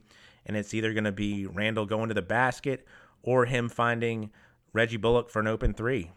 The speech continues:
and Bullock did his job. R J Barrett had a solid game. He had sixteen points on six of eight shooting, six rebounds, five assists.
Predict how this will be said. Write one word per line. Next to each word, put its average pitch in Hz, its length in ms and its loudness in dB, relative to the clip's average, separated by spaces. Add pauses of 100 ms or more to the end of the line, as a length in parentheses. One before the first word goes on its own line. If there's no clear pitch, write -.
(160)
and 104 140 -2
Bullock 117 260 4
did 110 160 0
his 104 140 -2
job. 104 440 -2 (420)
R 120 140 4
J 135 140 4
Barrett 127 260 6
had 123 120 2
a 110 40 -4
solid 120 380 0
game. 117 300 -2
He 113 60 -2
had 107 120 -4
sixteen 127 500 -6
points 117 440 -4 (260)
on 95 140 -8
six - 260 -6
of 117 80 -2
eight 120 220 -2
shooting, 113 500 -2 (400)
six - 500 -6 (100)
rebounds, 113 640 0
five 117 340 0
assists. 113 480 -4